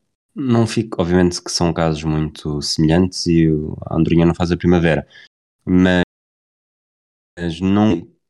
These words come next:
dos Jogos Olímpicos e não apenas pelo resultado, e não sei até que ponto é que, eh, quanto mais altas as expectativas, maior será a queda neste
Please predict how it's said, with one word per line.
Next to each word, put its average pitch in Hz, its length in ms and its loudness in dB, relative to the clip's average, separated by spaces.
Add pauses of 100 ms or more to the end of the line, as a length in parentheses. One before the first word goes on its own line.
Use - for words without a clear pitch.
dos 92 320 -4
Jogos 92 220 -4
Olímpicos 92 500 -4
e 92 80 -2
não 92 140 2
apenas 92 400 0
pelo 87 260 -4
resultado, 82 760 -4 (220)
e 92 320 0
não 92 160 2
sei 98 200 -2
até 98 180 -4
que - 80 -16
ponto 104 320 0
é - 20 0
que, 95 600 0 (340)
eh, 90 400 2
quanto 95 180 -2
mais 92 160 0
altas 95 260 -2
as 92 100 0
expectativas, 92 720 -2
maior 87 1000 0
será 85 380 -4
a 82 40 -4
queda 85 420 -4
neste 82 600 -6